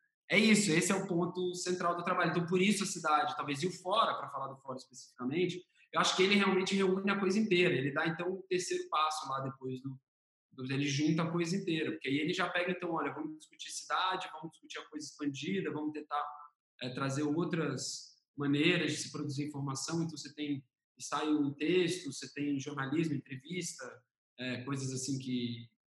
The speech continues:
não são quentes, né? Não é da semana, são, é, contações de, de, de histórias sobre a cidade, é, que pode ser em primeira ou em terceira pessoa. É, você tem ensaios gravados em vídeos que as pessoas falam desde de certos lugares que elas escolhem da cidade.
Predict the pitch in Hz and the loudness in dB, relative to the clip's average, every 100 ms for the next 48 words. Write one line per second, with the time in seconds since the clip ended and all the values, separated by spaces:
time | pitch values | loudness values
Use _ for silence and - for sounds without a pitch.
0 | _ 120 117 120 120 117 113 104 - - | _ -10 -10 -6 -4 -4 -4 -8 -10 -6
1 | 143 147 139 127 123 123 - 113 135 156 | -4 -2 -2 -4 -4 -6 -6 -4 -2 -2
2 | 127 - 120 117 110 _ _ _ _ _ | -4 -8 -12 -12 -14 _ _ _ _ _
3 | _ 117 113 107 101 101 - 117 113 127 | _ -8 -6 -6 -8 -12 -12 -10 -6 -4
4 | 120 120 117 113 110 - 110 - 127 165 | -4 -6 -8 -14 -16 -14 -12 -4 0 2
5 | 160 - - - _ _ _ _ _ - | 2 -2 -8 -14 _ _ _ _ _ -12
6 | - 120 117 123 120 135 165 170 185 - | -4 -2 0 -2 0 0 0 -2 -4 -8
7 | _ _ _ _ _ - 110 107 104 101 | _ _ _ _ _ -8 -4 -2 -2 -4
8 | 101 117 113 123 117 113 110 135 120 110 | -6 -8 -4 -4 -2 -2 0 0 -2 -4
9 | 113 113 110 107 - 120 147 147 _ _ | -6 -8 -12 -12 -14 -12 -12 -14 _ _
10 | _ - 110 123 151 147 147 147 151 147 | _ -12 -10 -6 -2 -2 0 0 0 0
11 | 139 139 135 135 123 139 147 127 131 - | 0 0 0 -2 -2 -2 -2 -4 -8 -10
12 | 123 131 - 131 131 123 135 143 127 127 | -12 -10 -4 -2 -2 0 0 0 0 0
13 | 120 113 - - 120 123 120 - 123 117 | -2 -4 -12 -16 -10 -8 -10 -10 -10 -2
14 | 123 120 - - 120 113 117 - 120 120 | 0 -2 -4 -6 -6 -6 -10 -8 -6 -4
15 | 113 - - 117 143 165 160 170 | -6 -8 -10 -6 -2 -2 -2 -6